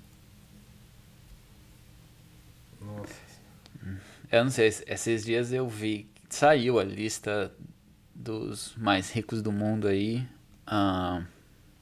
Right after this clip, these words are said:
Speaker 2: com o, o Bezos lá na frente aí. Sabe o Warren Buffett?
Speaker 1: Aham.
Speaker 2: Então,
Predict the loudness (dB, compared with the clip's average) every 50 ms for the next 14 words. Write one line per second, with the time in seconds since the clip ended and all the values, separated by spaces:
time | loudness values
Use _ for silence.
0 | _ -20 -20 -16 -12 -6 -4 -2 0 2 2 4 4 4 2 2 2 0 -2 -4
1 | -6 -8 -12 -16 -20 -20 -20 -20 -20 -20 -20 -20 -20 -20 -20 -20 -20 -20 -20 -20
2 | -20 -20 -20 -20 -20 -20 -20 -20 -20 -20 -20 -20 -20 -12 -10 -10 -2 2 4 6
3 | 6 6 4 0 -4 -2 0 0 0 0 -2 -4 -6 -6 -4 -2 -2 0 0 0
4 | 0 0 2 4 4 4 8 8 8 8 6 4 2 4 4 2 4 2 -6 -6
5 | -6 -10 _ -20 _ _ _ _ _ _ _ -20 -20 -20 -20 _ _ _ _ -20
6 | _ _ _ -12 -10 -8 -8 -8 -8 -10 -10 -14 -20 -20 -20 -20 -20 -20 -20 -20
7 | -20 -20 -20 -20 -20 -20 -20 -8 -4 -4 -4 -4 -6 2 4 4 6 6 2 0